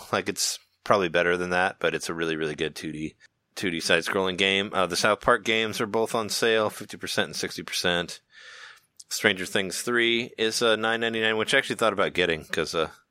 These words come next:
I don't know, that one kinda came and went, but it's ten bucks now, and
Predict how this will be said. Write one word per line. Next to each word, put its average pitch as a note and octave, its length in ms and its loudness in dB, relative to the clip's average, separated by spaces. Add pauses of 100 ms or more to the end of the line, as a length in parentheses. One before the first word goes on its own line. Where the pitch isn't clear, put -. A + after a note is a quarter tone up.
(220)
I A2 60 -2
don't G2+ 80 2
know, E2+ 240 -2
that A2 160 2
one G#2 80 -2
kinda G2 220 -2
came G2 200 -2
and E2+ 140 -2
went, F2 180 -2
but D#2 280 -2
it's - 160 -10
ten G2+ 160 -2
bucks D#2+ 260 -4
now, D2 220 -6
and C#2 80 -14